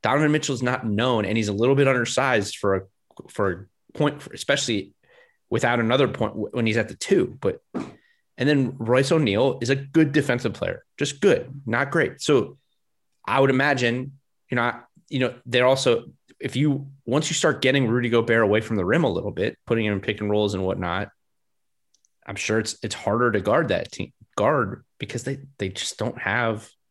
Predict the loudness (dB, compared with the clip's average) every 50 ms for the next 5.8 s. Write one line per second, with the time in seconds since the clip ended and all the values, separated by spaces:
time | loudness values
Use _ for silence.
0 | _ _ _ _ _ _ _ _ _ _ _ _ _ _ _ _ -14 -12 -6 -2
1 | 0 2 2 0 0 -2 -6 -4 -2 -2 -2 -2 -4 -6 -4 -2 -2 0 0 0
2 | 2 4 4 4 4 4 2 0 -2 -4 -6 -10 _ _ _ _ _ _ _ _
3 | _ _ _ _ _ _ _ _ _ _ _ _ _ _ _ _ _ _ _ _
4 | _ _ _ _ -8 -2 2 2 4 4 6 6 6 6 4 4 2 2 2 2
5 | 2 2 2 0 0 -2 -2 -4 -2 0 0 0 0 0 0 0